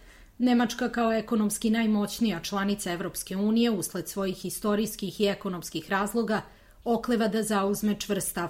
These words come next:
prema Moskvi, pišu svetski mediji. Oružje, gas i novac.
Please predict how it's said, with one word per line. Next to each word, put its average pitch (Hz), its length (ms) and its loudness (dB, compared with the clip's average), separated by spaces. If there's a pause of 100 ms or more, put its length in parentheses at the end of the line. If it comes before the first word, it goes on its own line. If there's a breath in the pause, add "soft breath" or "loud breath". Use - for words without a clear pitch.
prema 180 240 -4
Moskvi, 170 600 -6 (300 soft breath)
pišu 220 300 0
svetski 175 420 -6
mediji. 156 440 -6 (100)
Oružje, 220 500 4
gas 175 380 -2
i 202 60 0
novac. 165 560 -6